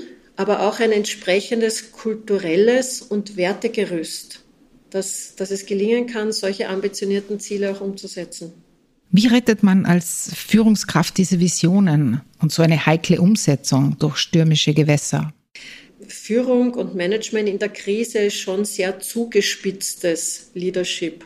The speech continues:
Speaker 1: und Management. Das heißt, man muss noch den Tick klarer sein, was die Ziele angeht, was die Umsetzung angeht und noch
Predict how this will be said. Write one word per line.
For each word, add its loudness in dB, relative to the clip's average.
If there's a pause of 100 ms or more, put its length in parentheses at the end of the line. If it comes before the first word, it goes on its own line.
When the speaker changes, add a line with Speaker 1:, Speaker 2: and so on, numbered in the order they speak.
(140)
Speaker 1:
und -10
Management. -8 (480)
Das -10
heißt, -4
man 0
muss -2
noch -4
den -4
Tick -12
klarer -6
sein, -8
was -10
die -8
Ziele -2
angeht, -8
was -12
die -6
Umsetzung -6
angeht -8 (520)
und -4
noch -2